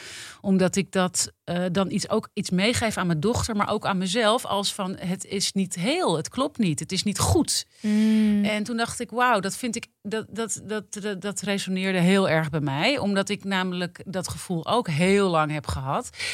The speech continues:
Speaker 1: Ik had, ik weet nog dat ik vroeger alleen met mijn moeder aan tafel zat. En dacht van, ja, wij zitten hier met z'n tweeën. Maar het hoort eigenlijk helemaal niet zo. Want ik,
Speaker 2: Mm.
Speaker 1: eh, je hoort een gezin te hebben. Dus het, het, eh,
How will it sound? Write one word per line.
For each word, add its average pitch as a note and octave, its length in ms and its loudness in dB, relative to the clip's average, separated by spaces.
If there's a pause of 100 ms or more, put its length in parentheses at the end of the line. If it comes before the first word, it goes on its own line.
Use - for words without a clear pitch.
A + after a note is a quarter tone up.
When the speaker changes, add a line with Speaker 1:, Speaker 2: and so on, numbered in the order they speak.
(120)
Speaker 1:
Ik C3+ 140 2
had, D#3 220 4
ik - 100 -2
weet F3 160 4
nog E3 100 4
dat D#3 120 -4
ik D#3 100 -6
vroeger G3 340 2
alleen E3+ 240 8
met D#3+ 120 4
mijn D#3+ 120 6
moeder E3 200 6
aan C#3+ 120 2
tafel G3 400 6
zat. D3+ 580 2 (280)
En F3+ 180 2
dacht D3+ 280 4
van, D3+ 280 0
ja, E3 160 6
wij C#3 100 2
zitten F3 260 2
hier D#3+ 120 4
met D3 140 4
z'n - 100 4
tweeën. C3+ 360 2 (140)
Maar C#3+ 100 6
het B2+ 100 2
hoort F3 200 2
eigenlijk F3 300 4
helemaal D3 220 6
niet C3 120 2
zo. A#2 280 -4
Want C3 160 2
ik, G#3 120 6
Speaker 2:
Mm. G3 60 6
Speaker 1:
eh, D#3 160 6
je D3+ 80 8
hoort F3 220 6
een C#3 120 0
gezin F3+ 320 4
te C#3+ 100 -4
hebben. A#2+ 340 0
Dus D3 160 0
het, - 160 -10
het, - 300 -4
eh, G3+ 140 0